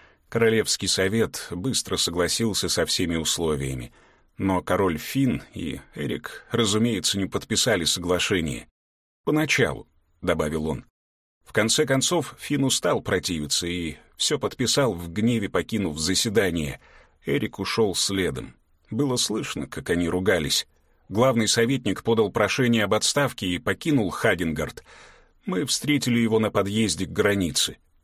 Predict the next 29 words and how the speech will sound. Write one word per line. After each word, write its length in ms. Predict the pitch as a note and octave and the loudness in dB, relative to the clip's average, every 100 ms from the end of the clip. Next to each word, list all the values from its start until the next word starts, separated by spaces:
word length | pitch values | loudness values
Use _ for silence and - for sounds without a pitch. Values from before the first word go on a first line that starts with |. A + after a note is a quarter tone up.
| _ _ | _ _
Он 200 | - E3 | -2 0
заявил, 480 | B2+ D#3 C#3+ E3 D3+ | 2 2 4 2 0
что 240 | - C3+ | 0 2
больше 340 | B2 D3 - C3+ | 4 2 2 2
не 100 | B2+ | 2
состоит 600 | C#3 - C3+ E3 C#3+ A2+ | 2 2 0 0 -2 0
на 120 | A2 | 0
королевской 640 | A2+ A2 A#2 G#2 - G2+ | 2 4 4 2 2 0
службе 600 | F#2 D3 F3 A#2+ G#2+ F2 - - - - | 0 2 2 0 0 -2 -6 -20 -20 -4
и 100 | A#2+ | -2
требует 500 | C3+ F3 D#3 C#3+ - | 0 2 4 2 2
встречи 680 | - - D3+ D3 C#3+ C3 - - | -2 0 0 2 2 2 0 -4
с 140 | - | -4
Кристоном 600 | D3+ E3 C#3 - C3+ B2 | -2 0 0 2 2 2
из 280 | A#2+ B2+ A2+ | 0 0 2
Ланвилла, 640 | D3 D3 G#2+ F2 C#2+ - _ | 4 4 2 0 -2 -8 _
а 80 | - | 0
не 120 | A2 | 2
с 80 | G#2 | 2
королем 480 | - A#2+ B2+ A2+ G2 | 2 2 4 2 0
Гелиеном 720 | G2 A#2+ A2 F#2+ F2+ E2+ D#2+ | -2 0 2 2 2 0 -2
из 200 | G#2 F#2 | -2 0
Мальнборна. 800 | G#2 A#2+ F2+ E2 D2 D2 C#2 - _ _ _ _ _ _ _ - | 2 2 2 0 -2 -4 -6 -10 _ _ _ _ _ _ _ -2
Услышанное 880 | G2 - C3 D3 - D3 D3+ D3 | 0 2 4 4 4 4 4 2
привело 420 | C#3 B2 B2 B2 B2+ | 2 2 2 4 4
его 240 | A2+ A#2 | 4 2
в 120 | A2+ | 0
полный 580 | - B2+ A#2+ A2+ G#2+ G#2 _ | 0 2 4 4 2 0 _
ужас. 560 | G2 D#2+ C2+ B1 - | -2 -2 -2 -2 -2